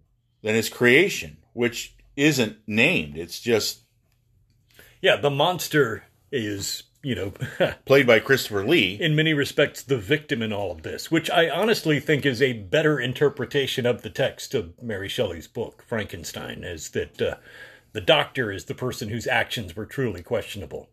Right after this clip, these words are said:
Speaker 2: Uh, now, they, they took it to somewhat of an extreme in the, the film, but, uh, the idea is not lost on me. It, it
Speaker 1: Yeah, they
Speaker 2: certainly
Speaker 1: didn't watch the original. Oh, Universal threatened a lawsuit over it, so they didn't use anything like the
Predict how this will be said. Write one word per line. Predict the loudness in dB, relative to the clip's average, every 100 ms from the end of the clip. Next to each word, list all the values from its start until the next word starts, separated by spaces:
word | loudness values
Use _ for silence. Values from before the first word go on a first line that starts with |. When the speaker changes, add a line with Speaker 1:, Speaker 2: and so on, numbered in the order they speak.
| _ -20 -20 _ -16
Speaker 2:
Uh, | -12 -2
now, | 4 6
they, | 4 4
they | 0
took | 0 0
it | -2
to | -6
somewhat | -4 -2 -2 -6
of |
an | -8
extreme | -12 -10 0 2 2 0 -4 -10 -10
in | -10 -8
the, | -12 -12
the | -14
film, | -2 0 0 -4 -10
but, | -10 -12 _ _ -20 -20 _ _ -18
uh, | -18 -18 _ -18
the | -12 2 6
idea | 6 4 4 4
is | 2
not | 0 0 2
lost | 0 0 -8
on | -12
me. | -12
It, | -14 -14 -12
it | 2
Speaker 1:
Yeah, | 6 8
they | 6
Speaker 2:
certainly |
Speaker 1:
didn't | 6 4 6
watch | 8 8 4 -4
the | -2
original. | -2 -2 -2 -2 0
Oh, | -2
Universal | 0 0 4 2 2 -2
threatened | 2 2 2
a | 0
lawsuit | 6 8 6 2 0
over | 0 2 0
it, | -2
so | 0 0
they | 2 4 4
didn't | 2 -2 0
use | 2 0 -2 -6
anything | -4 -4 -4 -2 -2 2
like | 4 2 -2 -16 _ _ _ _ -2
the | 4 6 6 2